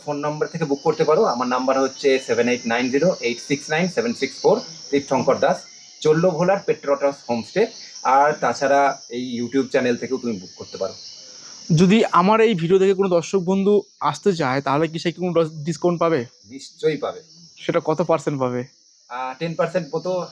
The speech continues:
Speaker 1: নিশ্চয়ই ডিসকাউন্ট পাবে।
Speaker 2: এই হোমস্টে থেকে কেউ সাইট সিন করবে, কিছু করা যাবে?
Speaker 1: হ্যাঁ, এখান থেকে কালিম্পং সিটির যে নাইন পয়েন্ট সবাই দেখতে আসে, সেটা এই হোমস্টে থেকে কুড়ি থেকে তিরিশ মিনিটের ডিস্টেন্সে সমস্তটা।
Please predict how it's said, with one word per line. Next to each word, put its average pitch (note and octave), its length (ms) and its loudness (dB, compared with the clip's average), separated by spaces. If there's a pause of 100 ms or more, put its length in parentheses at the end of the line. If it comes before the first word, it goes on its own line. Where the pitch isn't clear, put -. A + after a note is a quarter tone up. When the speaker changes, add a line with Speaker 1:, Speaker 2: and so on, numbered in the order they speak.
Speaker 1:
নিশ্চয়ই C#3 260 -2
ডিসকাউন্ট A#2+ 360 -6
পাবে। G#2 320 -8
Speaker 2:
এই A3 120 0
হোমস্টে G3 260 -2
থেকে G3+ 180 0
কেউ F#3+ 120 0
সাইট F#3 240 -2
সিন G#3+ 140 -10
করবে, G3 180 0
কিছু F#3 140 -4
করা F3+ 140 0
যাবে? D#3 200 -2 (340)
Speaker 1:
হ্যাঁ, F3+ 200 -4 (100)
এখান E3 260 -8
থেকে F#3 160 -10
কালিম্পং F3 500 -6
সিটির F3+ 280 -16
যে F#3 80 -4
নাইন D#3 380 -6
পয়েন্ট D#3+ 260 -2 (180)
সবাই C3+ 200 -4
দেখতে B2 320 -4
আসে, E3 280 -2 (240)
সেটা D3+ 400 0
এই E3 220 -4
হোমস্টে D#3 480 -4
থেকে E3 380 -2 (320)
কুড়ি F#3 240 4
থেকে F#3+ 300 0
তিরিশ F#3+ 340 0 (100)
মিনিটের D#3+ 400 2
ডিস্টেন্সে A2+ 460 -2 (200)
সমস্তটা। F#3 720 0